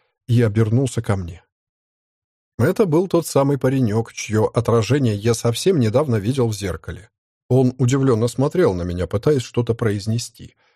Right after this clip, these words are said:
Я подошел к нему поближе. «Ты как?» — участливо спросил я. «Я?» Он провел рукой по своему лицу, видно, надеясь, что я исчезну. «Нормально я. А что ты здесь делаешь и как сюда попал?»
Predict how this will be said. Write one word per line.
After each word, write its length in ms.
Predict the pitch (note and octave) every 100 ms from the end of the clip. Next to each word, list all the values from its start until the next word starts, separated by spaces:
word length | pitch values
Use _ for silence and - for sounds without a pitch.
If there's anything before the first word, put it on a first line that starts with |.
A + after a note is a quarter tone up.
| _ _
Я 200 | G2 C3+
подошел 460 | G3+ G#3 F#3+ - G3
к 80 | -
нему 180 | C#3+ C3
поближе. 560 | C#3+ C#3+ G2+ G2 G#2 - _ _ _ _ _ _ _
«Ты 140 | - G#2+
как?» — 340 | - A#2 - _ _ _
участливо 460 | - - F#3+ - C3+
спросил 420 | - G#2+ - G#2
я. 240 | G2 F2+ - _ _ _ _
«Я?» 440 | F#2 E2+ G2 D3+ - _ _ _ _ _
Он 240 | D#3+ F#3
провел 460 | E3 F3 E3 C3 G#2
рукой 300 | G#2 - G#2+
по 120 | F#2+
своему 380 | G#2+ A2+ G#2 G#2
лицу, 440 | G#2+ A#2 - E3+
видно, 440 | C#3 A#2 A#2 A2+ A#2
надеясь, 500 | B2 A#2+ A#2 D#3 G#2+
что 160 | - -
я 200 | G2 G#2
исчезну. 560 | A2 - A2 F2+ - - _ _ _ _
«Нормально 600 | G2+ G#2 A#2 G2+ B2 C3+
я. 300 | A#2 A2+ A2 -
А 220 | G#2+ G#2+
что 200 | - G3
ты 220 | - D#3
здесь 360 | B2 A#2 E3 A#2+
делаешь 500 | A#2+ F3 C3 G2+ -
и 120 | G#2
как 220 | - C#3
сюда 220 | - A#2
попал?» 460 | A#2 B2+ - G#2 -